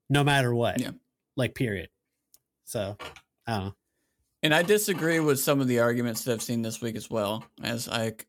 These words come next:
Speaker 2: c-, we continue our, um, our session here so we can get all of our feelings out,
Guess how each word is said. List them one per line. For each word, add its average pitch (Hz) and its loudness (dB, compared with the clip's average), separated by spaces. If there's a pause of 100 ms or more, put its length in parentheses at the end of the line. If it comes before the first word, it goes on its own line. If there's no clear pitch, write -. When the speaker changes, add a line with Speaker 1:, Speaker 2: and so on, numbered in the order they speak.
(100)
Speaker 2:
c-, - -8
we 123 -6
continue 113 -4
our, 104 -4
um, 104 -6 (2750)
our 131 2
session 127 0
here 120 -4
so - -12
we 120 -2
can 123 -2
get 113 -2
all 110 2
of 107 -2
our 107 -4
feelings 113 -6
out, 87 -12